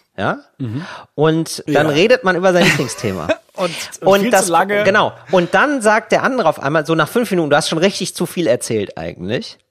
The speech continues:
Speaker 1: aber du freust dich so, dass du auf dein Lieblingsthema angesprochen wirst. Und dann sagt er, „Nee, meinte ich gar nicht. Ich meinte eigentlich“,
Speaker 2: Ach so, das?
Speaker 1: Ja. Und dann merkst du, dann merkst du, du hast gerade fünf Minuten, ähm, Stille gefüllt mit Sachen, die den anderen überhaupt nicht interessiert haben.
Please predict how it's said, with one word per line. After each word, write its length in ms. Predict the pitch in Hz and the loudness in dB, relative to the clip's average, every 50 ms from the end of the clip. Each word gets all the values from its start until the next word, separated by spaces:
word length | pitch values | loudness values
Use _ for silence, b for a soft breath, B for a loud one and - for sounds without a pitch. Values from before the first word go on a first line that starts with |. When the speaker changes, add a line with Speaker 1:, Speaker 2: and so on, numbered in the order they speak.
| _ B B B B | _ B B B B
Speaker 1:
aber 160 | B B 135 156 | B B 0 0
du 80 | 156 | 0
freust 340 | 143 - 160 185 233 226 - | 0 2 4 4 4 2 0
dich 80 | 131 110 | -6 -6
so, 100 | - 117 | -4 -4
dass 140 | 110 110 - | -2 -2 -2
du 60 | 135 | -2
auf 100 | 123 - | -4 -2
dein 100 | 147 135 | -2 0
Lieblingsthema 540 | 151 196 190 - 135 - - 131 117 110 98 | 0 -2 -2 -4 -6 -6 -6 -6 -4 -4 -4
angesprochen 500 | 135 165 147 - - 92 95 95 90 85 | -4 -4 -6 -8 -8 -8 -8 -8 -6 -6
wirst. 220 | 90 104 117 - | -6 -6 -6 -6
Und 80 | - 127 | -4 -4
dann 100 | 131 127 | -4 -2
sagt 160 | 139 110 131 | -4 -4 -6
er, 100 | 127 123 - | -6 -6 -4
„Nee, 200 | - 151 170 165 147 | 0 2 2 2 2
meinte 200 | 143 151 175 160 | 0 -2 -2 -4
ich 60 | - | -4
gar 180 | - 117 110 104 | -4 -2 -2 -2
nicht. 180 | 104 104 - | -4 -6 -8
Ich 40 | - | -6
meinte 220 | 120 123 127 127 82 | -6 -6 -4 -6 -6
eigentlich“, 360 | 104 127 127 127 - - _ B B B B B B B B B B B B B B B | -6 -6 -8 -10 -12 -16 _ B B B B B B B B B B B B B B B
Speaker 2:
Ach 180 | - - 156 151 | -6 -4 -2 -2
so, 200 | - 180 165 131 | 0 0 0 0
das? 540 | 107 - 156 185 226 233 - - - - | 0 2 2 4 4 2 0 -2 -6 -6
Speaker 1:
Ja. 60 | - _ _ _ _ _ _ | -10 _ _ _ _ _ _
Und 180 | - 127 143 165 | -4 0 4 4
dann 140 | 175 190 202 | 4 4 6
merkst 360 | 202 208 226 247 - - - | 4 4 2 0 -2 -2 0
du, 300 | 190 180 185 190 190 196 _ | 2 2 2 0 -2 -4 _
dann 140 | - 185 175 | 2 4 4
merkst 200 | 185 202 220 - | 4 2 2 0
du, 60 | - | 0
du 80 | 170 175 | 2 2
hast 140 | 175 175 - | 2 4 4
gerade 160 | 185 175 165 | 2 0 2
fünf 320 | - - 214 240 220 - | 0 0 -2 -2 -2 -4
Minuten, 520 | 226 208 185 190 196 - - 170 165 156 - - | -4 -2 0 0 -2 -2 -4 -6 -6 -6 -6 -4
ähm, 280 | - 147 147 147 151 | 0 0 0 0 -2
Stille 300 | 147 - - 196 226 233 | -2 -2 0 2 2 2
gefüllt 540 | 185 170 - - 151 139 143 147 147 - - - | 0 -2 -6 -4 -2 -2 0 -2 -2 -4 -8 -8
mit 160 | 143 147 - | -8 -4 0
Sachen, 340 | - 160 170 - 185 170 151 | 0 0 0 0 -2 -6 -4
die 100 | 139 139 | -4 -4
den 140 | 131 147 135 | -2 -2 0
anderen 240 | 98 151 156 151 120 | 0 0 0 0 0
überhaupt 560 | 113 135 135 - - - 175 190 185 - - | 0 -2 -4 -2 0 2 2 2 2 -2 -6
nicht 120 | 170 156 | -6 -4
interessiert 460 | 143 127 - - 135 - - 147 135 - | -6 -8 -8 -10 -10 -6 -6 -6 -4 -4
haben. 180 | 110 95 101 | -4 -6 -6